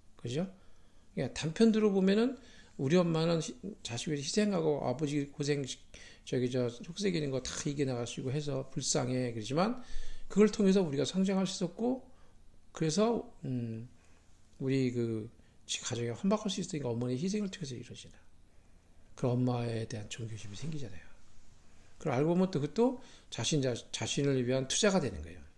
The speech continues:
알고 보면 가장 충실한 일을 하게 되는 거죠. 근데 대개 이제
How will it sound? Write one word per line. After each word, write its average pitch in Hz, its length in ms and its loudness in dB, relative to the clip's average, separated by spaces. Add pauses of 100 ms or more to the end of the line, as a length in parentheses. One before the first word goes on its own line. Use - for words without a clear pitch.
(420)
알고 113 220 -4
보면 107 200 -4
가장 196 400 -2
충실한 147 400 -2
일을 135 140 -2
하게 214 180 -4
되는 139 220 -4
거죠. - 240 -12 (640)
근데 196 560 6 (100)
대개 190 460 8
이제 139 560 4